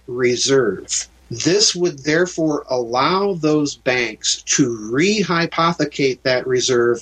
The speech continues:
over and over and over again and create a huge bubble of leverage against that reserve. Now, the reason I'm putting it that way is, isn't it very, very interesting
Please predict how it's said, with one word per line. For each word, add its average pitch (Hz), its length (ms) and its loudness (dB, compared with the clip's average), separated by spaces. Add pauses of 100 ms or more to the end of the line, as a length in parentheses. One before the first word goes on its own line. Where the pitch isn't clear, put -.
(140)
over 180 600 0
and 127 320 -4
over 147 580 0
and 123 320 -6
over 131 440 2
again 120 520 0
and 127 160 -2
create 127 440 2
a 123 120 0
huge 214 800 2 (600)
bubble 131 640 0 (100)
of 123 220 0
leverage 120 920 -2 (240)
against 139 720 0
that 127 260 0
reserve. 123 720 -2 (100)
Now, 117 120 0
the 113 120 0
reason 185 520 4
I'm 190 180 2
putting 190 380 2
it 135 160 -4
that 113 260 -4
way 104 380 -6 (360)
is, 131 340 -2
isn't 165 420 -2
it 175 180 0 (140)
very, 127 540 0
very 113 440 -6
interesting 139 760 -2